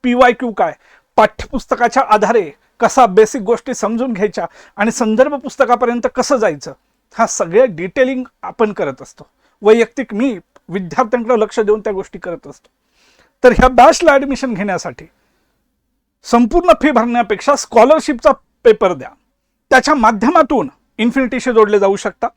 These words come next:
पुन्हा एकदा मी तुम्हाला रिमाइंड करतो, पुन्हा एकदा रिमाइंड करतो की ही जी आपली पीएसआय स्कॉलरशिपची टेस्ट आहे, ती एकोणतीस जून दोन हजार पंचवीस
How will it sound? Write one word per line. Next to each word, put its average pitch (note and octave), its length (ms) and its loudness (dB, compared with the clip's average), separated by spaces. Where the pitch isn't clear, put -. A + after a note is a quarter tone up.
पुन्हा C#4+ 300 4
एकदा G#3+ 260 2
मी A#3+ 100 -2
तुम्हाला A#3 380 0
रिमाइंड G#3+ 360 -2
करतो, B3 400 0
पुन्हा D4 200 6
एकदा C4 260 4
रिमाइंड G#3 300 -2
करतो F#3 320 0
की C#4 340 -2
ही C4+ 200 -2
जी C#4+ 200 -2
आपली C4+ 320 -2
पीएसआय B3 540 0
स्कॉलरशिपची A3+ 640 -2
टेस्ट F#3+ 380 -2
आहे, C3+ 180 -10
ती B3 180 -4
एकोणतीस A#3+ 580 -2
जून G#3+ 240 -2
दोन G3 200 0
हजार A3 180 2
पंचवीस G#3+ 500 -8